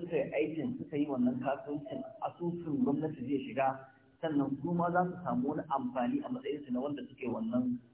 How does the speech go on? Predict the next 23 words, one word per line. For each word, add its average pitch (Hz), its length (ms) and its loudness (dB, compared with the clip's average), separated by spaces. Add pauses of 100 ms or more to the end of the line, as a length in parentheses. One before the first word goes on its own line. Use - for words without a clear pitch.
(140)
kasuwancin 139 600 0
a - 120 -14
cikin 127 220 -4
ma'aikata. 110 440 -2 (300)
To 117 60 -6
wannan 165 240 2
ya 185 120 2
halatta 170 360 -2
ki 131 200 -6
ke 147 100 0
ma 135 140 -6 (280)
sai 160 100 -2
ki 135 180 -8
shiga 143 180 0
sai 151 80 -2
ma 151 140 0
ki 147 100 -8
samu 123 220 0
profit 143 320 -4
ɗin 131 80 -6
da 123 80 0
ake 120 260 -2
samu. 107 220 0